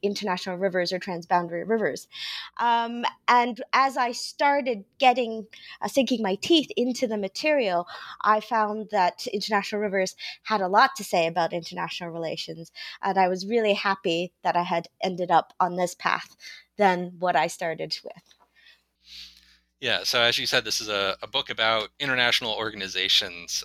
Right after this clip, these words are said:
Speaker 2: uh, and you're kind of locating, uh, their origins in the eighteen hundreds with these commissions developed to manage certain, uh, rivers. So what can we learn about today's international organizations, of which we have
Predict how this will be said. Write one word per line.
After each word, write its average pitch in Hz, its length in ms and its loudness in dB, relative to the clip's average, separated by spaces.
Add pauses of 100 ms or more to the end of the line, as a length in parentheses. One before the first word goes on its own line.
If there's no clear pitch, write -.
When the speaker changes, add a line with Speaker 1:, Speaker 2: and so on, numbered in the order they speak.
(120)
Speaker 2:
uh, 92 340 -4 (140)
and 92 320 -2
you're 90 140 -2
kind 101 180 -12
of 95 80 -16
locating, 120 460 -2
uh, 107 120 -2 (200)
their 98 160 -6
origins 95 800 -6 (120)
in 90 520 -8
the 95 80 -10 (100)
eighteen 135 220 -2
hundreds 117 340 -2
with 95 200 -8
these 90 340 -4 (300)
commissions 107 720 -2
developed 95 560 -6 (160)
to 92 440 -6
manage 98 560 -2
certain, 90 480 -8 (180)
uh, 90 200 -16 (480)
rivers. 90 520 -4
So 107 460 -2 (1200)
what 160 220 -6
can 185 120 -6
we 160 120 0
learn 127 340 0 (100)
about 101 520 0
today's 143 680 -2
international 95 580 -2
organizations, - 680 -6
of - 80 -20
which 92 240 -10
we 98 80 0
have 90 260 -2